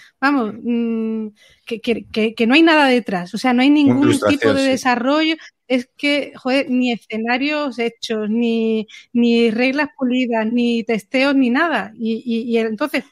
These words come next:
Speaker 1: te dicen, "Bueno, sí, eh, en dos años, eh, lo tendrás", pero al final son cuatro,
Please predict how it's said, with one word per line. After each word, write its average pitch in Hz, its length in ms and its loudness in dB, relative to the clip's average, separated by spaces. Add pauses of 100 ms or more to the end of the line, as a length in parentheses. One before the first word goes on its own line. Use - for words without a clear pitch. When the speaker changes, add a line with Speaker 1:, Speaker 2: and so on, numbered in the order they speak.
(420)
Speaker 1:
te 254 100 0
dicen, 262 380 2
"Bueno, 285 180 2
sí, 277 360 0 (200)
eh, 240 160 -2
en 247 160 2
dos 311 180 2
años, 302 720 2
eh, 262 360 0 (320)
lo 262 160 0
tendrás", 214 500 -4 (260)
pero 220 140 2
al 214 80 2
final 254 300 2
son 302 240 0
cuatro, 349 400 0